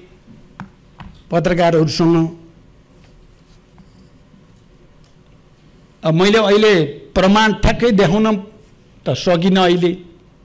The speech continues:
समय सायद आउँछ, मैले प्रमाण पनि देखाउन सक्छु। अहिले जो जो पार्टी नेताहरूले यो सट्टा भन्ने शब्द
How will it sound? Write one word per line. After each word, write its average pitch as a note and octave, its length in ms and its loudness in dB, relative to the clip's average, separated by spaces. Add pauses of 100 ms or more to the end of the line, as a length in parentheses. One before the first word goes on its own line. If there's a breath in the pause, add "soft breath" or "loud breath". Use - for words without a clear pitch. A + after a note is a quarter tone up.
(760)
समय G3 400 0
सायद G3+ 320 0
आउँछ, F3+ 280 -2
मैले F3 260 -2
प्रमाण E3+ 460 -4
पनि G#3+ 200 -6
देखाउन D3+ 380 -4
सक्छु। A#2+ 360 -10
अहिले F3 240 -4
जो E3 180 -2
जो A3+ 240 2 (720 loud breath)
पार्टी E3+ 320 0
नेताहरूले E3 960 -2 (680)
यो F#3+ 140 -2
सट्टा F#3 420 -4
भन्ने F3+ 240 -2
शब्द F3+ 320 -4